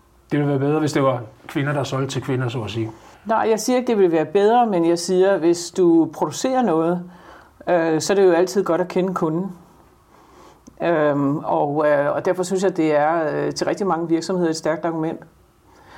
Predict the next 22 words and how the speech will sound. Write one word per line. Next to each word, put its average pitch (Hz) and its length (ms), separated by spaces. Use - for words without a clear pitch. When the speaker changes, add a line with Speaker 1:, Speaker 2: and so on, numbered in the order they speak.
Speaker 2:
Udover 190 460
at, 170 520
øh, 156 320
kvinderne 185 560
nu, 185 380
den 170 160
nye 175 220
generation 190 480
af 175 60
kvinder, 185 280
som 175 200
er 151 80
på 151 140
vej 160 160
igennem 180 320
uddannelsessystemet, 175 880
er 165 80
jo 160 280
bedre 170 220
uddannet 180 360
end 165 80
mændene. 185 380